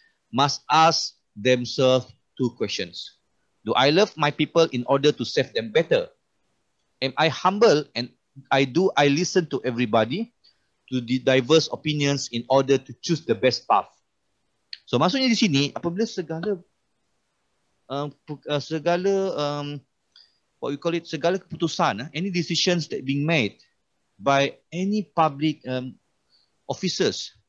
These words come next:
they must think within all of this aspect. Okay,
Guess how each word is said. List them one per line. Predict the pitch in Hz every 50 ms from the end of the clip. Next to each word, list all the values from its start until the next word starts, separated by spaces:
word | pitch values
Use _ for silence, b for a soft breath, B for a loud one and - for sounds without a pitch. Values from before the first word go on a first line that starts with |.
| _ _ _ _ - 131
they | 127
must | 151 165 151 - - - 170
think | 165 160 160 156 156 156 143 120
within | 113 120 120 120 131 131 127 110 -
all | - 113 120 120 110
of | 98 101 104
this | 123 131 - - -
aspect. | - - - 127 104 90 - - _ _ _ _ _ _ _ _ _ _ _ _ _ _ _ _ _ _ _ _ _ _
Okay, | 113 107 131 175 -